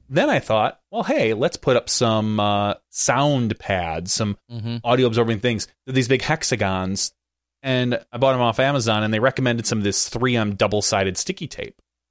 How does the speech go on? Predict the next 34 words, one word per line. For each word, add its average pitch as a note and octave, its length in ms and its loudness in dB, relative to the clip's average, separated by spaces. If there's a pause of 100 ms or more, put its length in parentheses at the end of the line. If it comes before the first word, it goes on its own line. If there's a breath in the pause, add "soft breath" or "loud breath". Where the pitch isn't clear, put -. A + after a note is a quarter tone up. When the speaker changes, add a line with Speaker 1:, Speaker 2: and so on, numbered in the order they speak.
(680)
Speaker 1:
And B2 200 -4
so A2+ 880 2
the B2 120 -4
ones F3 260 0
in C#3+ 60 0
the A2+ 80 0
corner F#3 580 0
over F2+ 180 -2
there, E2+ 380 -2
there's A#2+ 160 0
this C#3+ 140 -4
one F#3+ 240 0
row A2+ 240 2
I G2 100 0
have. G2+ 240 -2
I D3+ 40 0
don't G#3+ 100 -4
know F#3+ 40 -4
if - 80 -4
I'm C3 60 -2
gonna A2 80 -2
do G#2+ 100 -4
much F#2+ 220 -6
more F2+ 140 -6
than F2+ 100 -6
that E2 160 -10
or E2+ 80 -12
not. G#2 260 -6 (460)
There's C3 100 -14
one G3 200 0
row F3 180 2
over B2+ 160 2
there A2+ 220 2
where, A2+ 180 0